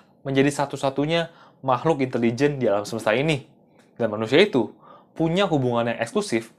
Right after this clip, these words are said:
dengan Tuhan. Ada paham yang lainnya yang mengatakan bahwa manusia itu mungkin hanya salah satu dari banyak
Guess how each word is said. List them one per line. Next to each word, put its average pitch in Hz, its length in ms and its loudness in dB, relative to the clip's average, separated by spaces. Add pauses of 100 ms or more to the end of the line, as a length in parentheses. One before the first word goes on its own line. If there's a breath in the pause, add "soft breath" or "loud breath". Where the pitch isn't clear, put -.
(120)
dengan 101 320 -10
Tuhan. 120 320 0 (960 loud breath)
Ada 160 160 6
paham 226 320 6
yang 139 160 4
lainnya 160 400 2 (320 soft breath)
yang 175 160 4
mengatakan 196 480 4
bahwa 117 400 4 (480 soft breath)
manusia 160 320 4
itu 269 320 4 (160)
mungkin 220 320 4
hanya 160 240 6
salah 151 320 4
satu 175 320 2 (320 soft breath)
dari 135 320 4
banyak 143 560 4